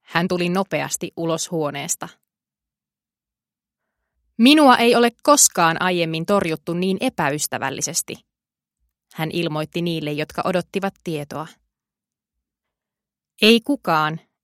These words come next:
eikä mikään saanut kuningatarta luopumaan päätöksestään käyttää pitsimyssyä.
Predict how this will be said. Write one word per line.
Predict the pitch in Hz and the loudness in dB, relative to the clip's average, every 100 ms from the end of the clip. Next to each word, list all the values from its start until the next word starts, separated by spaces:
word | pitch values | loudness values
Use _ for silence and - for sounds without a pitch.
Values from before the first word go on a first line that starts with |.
| _ | _
eikä | 190 190 | -4 0
mikään | 196 214 175 151 160 | 0 0 0 -4 -2
saanut | 190 214 247 | 0 0 -2
kuningatarta | - 190 180 180 170 175 170 | -4 -4 -4 -4 -6 -6 -4
luopumaan | 165 156 175 170 175 | -6 -6 -6 -4 -4
päätöksestään | 170 160 160 - 165 - 165 170 | -4 -4 -6 -6 -6 -4 -6 -8
käyttää | 160 156 - 180 - | -8 -8 -4 -6 -4
pitsimyssyä. | 190 - - 156 147 - - 139 | -8 -6 -6 -6 -4 -4 -4 -8